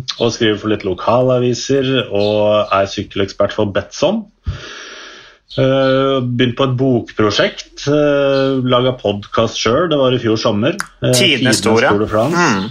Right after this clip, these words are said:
Speaker 1: Ja,
Speaker 2: Ja,
Speaker 1: hvis,
Speaker 2: fin.
Speaker 1: hvis noen husker det.
Speaker 2: Ja.
Speaker 1: Så, ja, jeg vil si det har vært, eh, begivenhetsrike år.
Speaker 2: Men det blir ikke noe Tidenes Tour de France i år. Det var mange som gledet seg over det, men det var litt sånn supplement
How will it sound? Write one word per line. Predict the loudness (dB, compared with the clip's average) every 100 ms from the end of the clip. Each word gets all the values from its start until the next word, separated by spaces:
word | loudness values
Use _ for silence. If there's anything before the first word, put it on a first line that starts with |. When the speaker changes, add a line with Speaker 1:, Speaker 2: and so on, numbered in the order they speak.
| -8 -2
Speaker 1:
Ja, | 2
Speaker 2:
Ja, | 2 2
Speaker 1:
hvis, | 2
Speaker 2:
fin. | 2 2
Speaker 1:
hvis | 0 0
noen | 0
husker | -2 -2 0
det. | 2
Speaker 2:
Ja. | 0 -4 -12 -8
Speaker 1:
Så, | 0 2 2 0 0 -2 -4 -8 -2
ja, | 0 2
jeg | 2
vil | 0
si | 0 0
det |
har | 2 0
vært, | -2 0
eh, |
begivenhetsrike | 2 2 2 0 -2 0 0 0
år. | 0 0 -4 -8
Speaker 2:
Men | -2
det | 0
blir | 0
ikke | 0 0
noe | 2
Tidenes | 0 2 0 0 -4
Tour | 0 2
de | 2
France | 2 0 0 -4 -4 0
i | 2 4 4
år. | 2 2
Det | 2
var | 2
mange | 2 2 0
som | 0 0
gledet | 0 0 0
seg | 0
over | 2
det, | 2 2
men |
det | 2 2
var | 2 2
litt | 0
sånn | -2 -2
supplement | -2 -2 0 0 2 2 2 -2